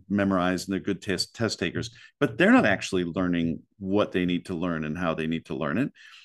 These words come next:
And you're gonna have a bell curve, you know, you figure out how to get your bell curve grade-wise. And so everybody goes home thinking that they're a great teacher. And sorry, but you're not. You know, the real key is the kids have to own it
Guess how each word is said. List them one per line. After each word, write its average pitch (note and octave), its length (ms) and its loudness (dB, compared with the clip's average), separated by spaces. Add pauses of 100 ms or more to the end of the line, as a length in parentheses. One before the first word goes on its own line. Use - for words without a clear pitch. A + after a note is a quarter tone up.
(180)
And C3+ 160 8
you're C3 140 10
gonna C3 220 6
have A#2+ 440 4
a A#2 120 2
bell G#2+ 320 4
curve, B2+ 480 -2
you A#2+ 100 -2
know, G2 80 -2
you A2 140 -2
figure A2 200 -2
out A#2 60 -2
how G#2 120 -2
to G#2 80 -4
get - 200 -6
your A#2 100 -6
bell G2 220 2
curve G2 260 -2
grade-wise. E2+ 440 -2 (340)
And D3 100 4
so C#3+ 160 2
everybody D3 240 2
goes D#3 200 -2
home D#3+ 200 -2
thinking A2+ 260 -4
that G2+ 100 -4
they're A2 100 -2
a F#2 60 -4
great F#2+ 220 -4
teacher. A2 380 -8 (460)
And G#2 400 2 (480)
sorry, A2 640 2 (220)
but G#2 260 2 (260)
you're G#2+ 140 0
not. B2+ 440 -2 (440)
You G#2+ 120 -6
know, F#2+ 180 0
the A2 160 -2
real A2 720 2 (140)
key F2 500 -2 (420)
is F2+ 220 -4
the - 80 -8
kids - 380 -4
have G2 240 0
to - 180 -4
own E2+ 180 -2
it D#2+ 140 -6